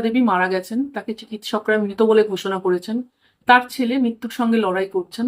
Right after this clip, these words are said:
তার অবস্থা আশঙ্কাজনক। এমন আরো কত মানুষ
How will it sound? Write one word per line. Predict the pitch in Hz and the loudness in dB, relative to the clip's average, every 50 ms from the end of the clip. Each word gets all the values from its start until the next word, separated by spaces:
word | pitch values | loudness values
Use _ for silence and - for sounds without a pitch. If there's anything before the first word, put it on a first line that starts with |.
| 247 | 0
তার | 247 202 196 196 | 0 2 2 0
অবস্থা | 190 196 208 - - - - - 185 | -2 -2 -2 0 0 2 4 4 2
আশঙ্কাজনক। | 180 - - 226 214 208 - 180 165 160 143 147 156 160 - _ _ _ _ _ _ _ _ _ - | 2 0 -4 -4 -2 -2 -2 -2 -2 -2 -6 -8 -10 -14 -20 _ _ _ _ _ _ _ _ _ -6
এমন | 220 214 220 240 240 240 247 - 180 190 196 202 | 0 2 4 4 4 2 2 4 6 8 8 8
আরো | 214 233 262 285 285 277 | 8 6 4 2 2 0
কত | 277 269 269 277 262 | 0 0 2 2 4
মানুষ | 254 254 254 | 4 4 2